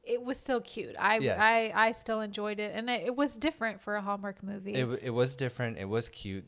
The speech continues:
Speaker 2: They, you know, we have her reading the poem over top of the footage, and they actually did a nice effort to try and make it look, uh, like Super eight footage. Uh, but they could have gotten a camera. They could have gotten a Super eight camera. They could have had that film developed. It, it,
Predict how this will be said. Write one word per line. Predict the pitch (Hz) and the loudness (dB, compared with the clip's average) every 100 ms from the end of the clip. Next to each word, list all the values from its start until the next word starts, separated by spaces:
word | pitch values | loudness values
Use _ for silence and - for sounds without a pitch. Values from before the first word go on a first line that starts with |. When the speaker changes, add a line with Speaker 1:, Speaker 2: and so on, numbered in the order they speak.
| 101 | -6
Speaker 2:
They, | 95 92 92 | -4 -4 -6
you | 95 | -8
know, | 90 85 82 82 - | -8 -8 -8 -10 -12
we | 98 | -10
have | 92 98 92 | -8 -6 -6
her | 98 92 85 | -8 -8 -6
reading | 90 87 87 | -8 -8 -8
the | |
poem | 87 95 87 85 82 | -6 -6 -6 -8 -10
over | 85 82 85 | -12 -10 -10
top | 80 82 - | -10 -10 -10
of | 85 | -14
the | |
footage, | - 82 80 80 80 | -12 -12 -10 -10 -12
and | 82 82 - - | -14 -16 -18 -8
they | - | 0
actually | 151 - 131 | 0 0 -4
did | 110 | -4
a | 98 | -4
nice | 92 95 - - - - | -6 -8 -10 -14 -12 -4
effort | 113 - 110 82 | -4 -2 -6 -6
to | 98 | -8
try | 107 92 | -6 -6
and | 90 | -4
make | 127 156 | -4 -4
it | 110 82 | -6 -6
look, | 85 82 - - - | -6 -8 -12 -20 -10
uh, | 85 78 | -8 -8
like | 78 - | -8 -10
Super | 92 85 | -12 -10
eight | 80 - | -10 -12
footage. | - 76 76 - - - - - - | -14 -12 -14 -18 -20 -20 -20 -20 -10
Uh, | 87 80 95 - | -6 -4 -6 -6
but | 151 | -6
they | |
could | 190 160 | -4 -4
have | |
gotten | 101 80 | -4 -8
a | |
camera. | - 80 80 92 _ _ _ _ _ - | -10 -12 -12 -14 _ _ _ _ _ -8
They | |
could | 127 | -4
have | 131 | -2
gotten | 104 87 | -2 -4
a | |
Super | - 95 | -6 -6
eight | 90 - | -6 -6
camera. | 87 87 | -8 -8
They | 104 | -6
could | 135 | -6
have | 101 | -4
had | 98 95 | -6 -6
that | 90 | -6
film | 92 90 | -8 -8
developed. | 82 80 82 82 - | -6 -4 -4 -6 -8
It, | 151 | -6
it, | 180 | -4